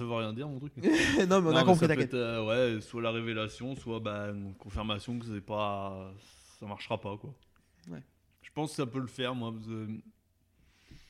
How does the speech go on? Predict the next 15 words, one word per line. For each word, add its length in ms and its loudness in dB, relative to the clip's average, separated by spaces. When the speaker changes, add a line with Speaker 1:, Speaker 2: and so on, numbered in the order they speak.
Speaker 1:
ça 80 -10
peut 140 -4
le 80 0
libérer 380 4
aussi, 460 0
tu 80 -8
sais, 60 0
euh, 300 -2
enfin, 100 -8
je 80 -10
sais 60 -18
pas, 260 -4
tu 60 -18
sais, 60 -12
euh, 260 -10